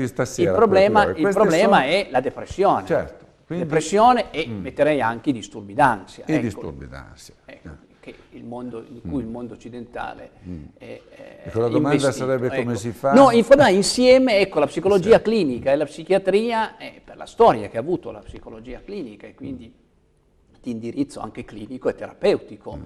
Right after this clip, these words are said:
Speaker 1: su, no, eh, rispetto alla psicologia, ecco.
Speaker 2: Ma, eh, domanda
Speaker 1: L'integrazione.
Speaker 2: che ci vede, mm, sul campo, ci ha visto sul campo da sempre.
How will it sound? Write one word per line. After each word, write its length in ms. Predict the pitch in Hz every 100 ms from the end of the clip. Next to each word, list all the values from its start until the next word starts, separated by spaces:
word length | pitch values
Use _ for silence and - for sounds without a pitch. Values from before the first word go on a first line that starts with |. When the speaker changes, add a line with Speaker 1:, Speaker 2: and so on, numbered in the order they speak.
| -
Speaker 1:
su, 260 | _ 120 113 -
no, 380 | 139 156 - - _ _
eh, 260 | - - -
rispetto 640 | - 117 - 101 - 135 123
alla 220 | - 98
psicologia, 840 | - - - 113 120 147 - 65
ecco. 200 | 62 _ _ _ _ _ _ _
Speaker 2:
Ma, 260 | 104 92 -
eh, 580 | 107 104 98 92 92 87
domanda 720 | 92 92 110 123 120 107 104
Speaker 1:
L'integrazione. 680 | 92 90 120 110 - 98 92 92
Speaker 2:
che 100 | 87
ci 160 | -
vede, 600 | 95 104 104 101 98 92 -
mm, 500 | 90 80 80 80 85
sul 340 | 87 - 85 -
campo, 500 | 107 107 107 - 92
ci 120 | -
ha 40 |
visto 340 | 85 101 - 90
sul 220 | - 73
campo 400 | 87 82 78 80
da 140 | 69
sempre. 760 | 69 - 76 71 67 85 90